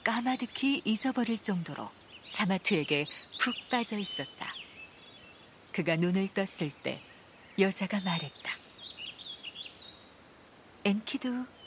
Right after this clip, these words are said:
당신을 보니 신처럼 변하셨군요. 왜 하필이면 야수들과 들판에서 떠드세요?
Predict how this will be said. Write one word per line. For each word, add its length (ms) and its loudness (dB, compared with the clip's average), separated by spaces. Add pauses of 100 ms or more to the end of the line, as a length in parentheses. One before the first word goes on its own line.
(500)
당신을 400 6
보니 580 2 (400)
신처럼 480 4
변하셨군요. 840 2 (1200)
왜 100 8
하필이면 680 4 (360)
야수들과 680 4
들판에서 600 4
떠드세요? 960 -2